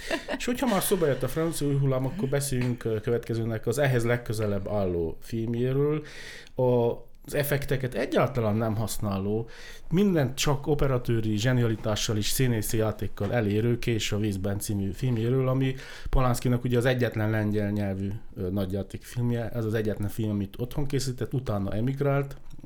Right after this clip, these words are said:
egy hatvankettős film, és, ö, az az igazság, hogy tényleg érződik rajta ez a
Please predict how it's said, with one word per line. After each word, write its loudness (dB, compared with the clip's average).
egy -6
hatvankettős -4
film, 0
és, 0
ö, 2
az 2
az 2
igazság, 2
hogy -4
tényleg 0
érződik 0
rajta -4
ez -4
a -4